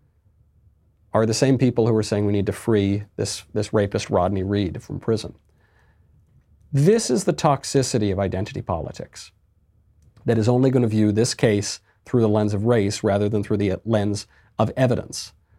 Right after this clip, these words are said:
of an identity politics that won't even acknowledge the existence of babies, but will acknowledge through sentiment and saccharin and no sort of evidence,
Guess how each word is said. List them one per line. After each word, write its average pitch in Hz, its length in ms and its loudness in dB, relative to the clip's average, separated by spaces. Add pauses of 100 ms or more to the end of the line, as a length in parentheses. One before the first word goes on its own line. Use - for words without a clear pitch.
(160)
of 113 100 2
an 123 80 4
identity 123 460 0
politics 120 560 0
that - 80 0
won't 170 180 4
even 196 160 4
acknowledge 170 460 2
the 175 80 4
existence 170 420 0
of 165 100 2
babies, 185 560 0 (1300)
but 160 380 2
will 180 680 2 (640)
acknowledge 123 680 2
through 123 200 -2
sentiment 143 580 0
and 123 80 0
saccharin 117 560 0
and 98 100 -2
no 127 140 2
sort 143 240 2
of 117 80 0
evidence, 76 560 -4